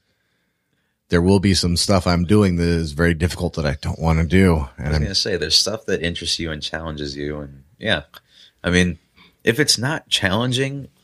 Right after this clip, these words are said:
Speaker 2: in some respect, you're probably not gonna be that interested in it. Let's be honest. I mean,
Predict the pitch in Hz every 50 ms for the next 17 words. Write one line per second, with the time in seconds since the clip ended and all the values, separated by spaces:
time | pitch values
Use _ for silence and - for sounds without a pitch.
0 | _ _ _ - 107 98 - 98 92 104 104 95 - - - 90 95 - - -
1 | - _ _ _ _ _ _ _ _ - - - _ - 185 190 254 233 160 127
2 | 131 139 139 - _ _ _ _ - - 123 131 117 127 110 104 110 117 - 87
3 | 95 123 - 110 90 - - 78 73 73 71 73 73 - - _ _ _ _ _
4 | _ _ _ _ _ _ _ - - - - 113 104 104 110 110 104 85 - -
5 | - 85 85 85 85 85 80 76